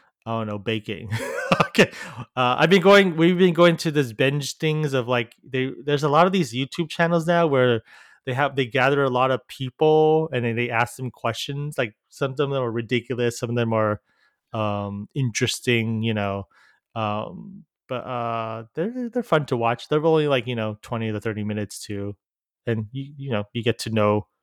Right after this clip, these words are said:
people's opinions about things. Um, but yeah, so if that's it, where can they find you two on the interweb?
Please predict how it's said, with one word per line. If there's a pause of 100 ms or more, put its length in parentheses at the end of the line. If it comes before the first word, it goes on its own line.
people's
opinions
about
things. (840)
Um, (340)
but
yeah,
so
if
that's
it, (280)
where
can
they
find
you
two
on
the
interweb?